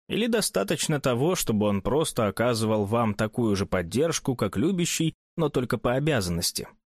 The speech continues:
Второй кандидат, безусловно, вкладывал бы в жизнь с вами намного больше усилий и, наверное, заслуживал бы большего уважения, но я бы лично предпочел первый вариант.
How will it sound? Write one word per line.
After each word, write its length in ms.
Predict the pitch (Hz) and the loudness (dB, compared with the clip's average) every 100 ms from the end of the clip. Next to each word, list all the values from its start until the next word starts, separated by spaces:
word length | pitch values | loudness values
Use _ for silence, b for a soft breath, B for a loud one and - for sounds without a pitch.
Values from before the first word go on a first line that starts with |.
| _ _ _ - | _ _ _ -10
Второй 440 | - 131 160 196 | -2 0 2 0
кандидат, 580 | 135 123 117 120 110 104 | 0 0 0 2 0 0
безусловно, 840 | 101 117 120 - 95 123 170 160 151 | 0 0 0 0 0 2 2 0 -2
вкладывал 640 | - 101 117 156 143 143 | -2 0 2 2 0 0
бы 120 | 139 | 2
в 100 | 127 | 0
жизнь 420 | 98 101 135 123 107 | 0 0 2 2 0
с 120 | - | 0
вами 300 | 131 143 123 _ _ | 0 0 -2 _ _
намного 440 | 107 110 127 127 120 | -2 2 2 2 0
больше 520 | 107 139 131 - 95 | 2 2 2 0 -2
усилий 600 | 92 - - 180 117 101 _ - | -2 -2 0 0 0 -2 _ -6
и, 60 | |
наверное, 520 | 85 107 180 185 180 | -2 0 0 2 0
заслуживал 680 | 147 - - 160 160 156 156 | 0 0 0 0 2 2 2
бы 140 | 160 | 2
большего 540 | 160 123 135 139 143 139 | 2 2 2 2 0 0
уважения, 680 | 147 156 160 165 95 98 101 _ _ - | 2 2 2 0 2 0 -2 _ _ -4
но 160 | 151 | -2
я 260 | 160 175 202 | 0 2 2
бы 160 | 196 | 2
лично 380 | 165 165 - 170 | 2 0 0 -2
предпочел 680 | - 143 - 101 - 120 131 _ _ - | -2 -4 -2 -2 0 0 -2 _ _ -2
первый 400 | 196 139 95 90 | 0 0 0 0
вариант. 540 | 95 110 104 - - | 0 0 -2 -4 -12